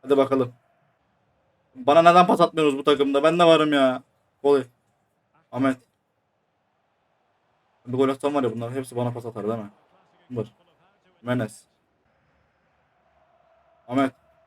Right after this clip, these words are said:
Ver Onur'a. Onur. Getto. Bakar. Uf, Gezdal, Ahmet mükemmeliz bu arada. Önümüz bomboş.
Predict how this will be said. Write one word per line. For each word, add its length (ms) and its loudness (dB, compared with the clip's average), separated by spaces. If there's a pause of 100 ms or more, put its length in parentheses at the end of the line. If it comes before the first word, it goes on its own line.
(180)
Ver 80 2
Onur'a. 340 -2 (1160)
Onur. 180 -6 (260)
Getto. 360 -8 (1700)
Bakar. 340 -6 (840)
Uf, 120 -6 (240)
Gezdal, 340 4
Ahmet 340 2
mükemmeliz 540 0
bu 80 6
arada. 180 4
Önümüz 280 0
bomboş. 460 0